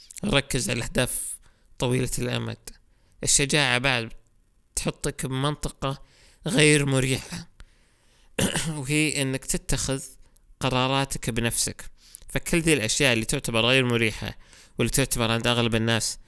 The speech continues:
سيئة، بتجيب لك أكبر نتائج إيجابية. تذكروا قانون التعويض، كل شيء سيء له مقابل جيد، وإذا طول بيجيك أحسن وأحسن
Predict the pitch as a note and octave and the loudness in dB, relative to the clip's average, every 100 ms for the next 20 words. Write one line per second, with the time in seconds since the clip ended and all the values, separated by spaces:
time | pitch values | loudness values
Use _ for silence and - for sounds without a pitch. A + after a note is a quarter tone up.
0 | - - - C#3+ A#2+ G#2+ G#2 B2+ - - | -10 -2 4 6 6 4 2 -2 -4 -20
1 | - _ _ _ _ - - _ B2+ B2+ | -20 _ _ _ _ -20 -20 _ 0 4
2 | C#3+ C3 B2+ - D3 - C3 A#2+ A#2+ - | 4 4 0 0 0 2 2 2 -2 0
3 | C3 C3 A#2+ B2+ A#2+ A2+ G#2 G2 G2 B2+ | 0 0 -2 -2 -2 -2 -2 -2 -6 -8
4 | - _ _ - - _ - - B2+ - | -12 _ _ -20 -20 _ -6 -2 -2 0
5 | A#2+ G#2+ G#2 - B2 B2 A#2+ - A2 B2 | -2 -2 -2 0 2 2 0 -2 0 0
6 | C#3 - A#2+ - A#2+ A2 A#2+ B2 B2 - | -2 -4 -6 -2 -2 -2 -2 0 0 -2
7 | - - - _ _ C3 A#2+ B2 - B2 | -14 -20 -20 _ _ -2 -2 -4 0 0
8 | A#2 A2+ A2 A2 G2 - _ - - - | 0 -2 -2 -4 -4 -10 _ -14 -14 -20
9 | - - C#3+ C3+ C3+ C3+ C3 C#3 C3 _ | -16 -2 2 2 0 0 0 -2 -4 _
10 | _ _ _ _ - B2+ C3 B2+ - B2+ | _ _ _ _ -4 -2 0 0 0 -6
11 | - - A#2+ A#2 - - - - A#2+ G#2+ | -4 -4 -4 -8 -14 -20 -20 -4 -4 -2
12 | - - A2+ F#2+ | -4 -6 -6 -10